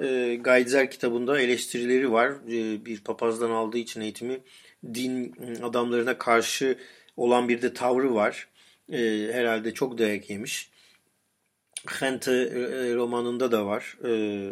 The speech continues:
bu, e, din adamlarına karşı, din insanlarına karşı tavır.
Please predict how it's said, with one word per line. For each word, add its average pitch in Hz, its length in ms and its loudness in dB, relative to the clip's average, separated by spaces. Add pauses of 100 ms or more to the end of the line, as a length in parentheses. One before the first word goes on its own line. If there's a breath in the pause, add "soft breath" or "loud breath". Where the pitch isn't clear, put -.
(140)
bu, 104 220 -8 (480 loud breath)
e, - 40 -4
din 117 560 -4
adamlarına 110 720 -6
karşı, 107 400 -4
din 113 100 -6
insanlarına 107 600 -4
karşı 107 480 -4
tavır. 113 420 -2